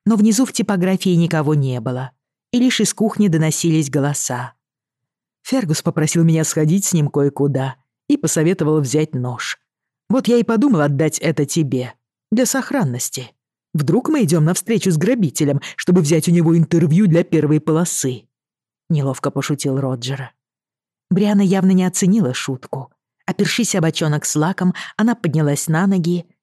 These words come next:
не сводя с Роджера насторожённых синих глаз. Продолжая сверлить мужа взглядом, взяла у него из рук сложенный лист бумаги, развернула и лишь потом опустила глаза. "Что это?"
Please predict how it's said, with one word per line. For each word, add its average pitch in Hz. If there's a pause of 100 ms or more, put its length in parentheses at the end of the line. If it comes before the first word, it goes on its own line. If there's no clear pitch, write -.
(120)
не 226
сводя 180
с -
Роджера 165 (100)
насторожённых 156
синих 147
глаз. 127 (520)
Продолжая 196
сверлить 160
мужа 151
взглядом, 151 (300)
взяла 190
у 180
него 170
из 147
рук 160
сложенный 156
лист 156
бумаги, 156 (240)
развернула 170 (240)
и 254
лишь 240
потом 165
опустила 147
глаза. 123 (800)
"Что -
это?" 143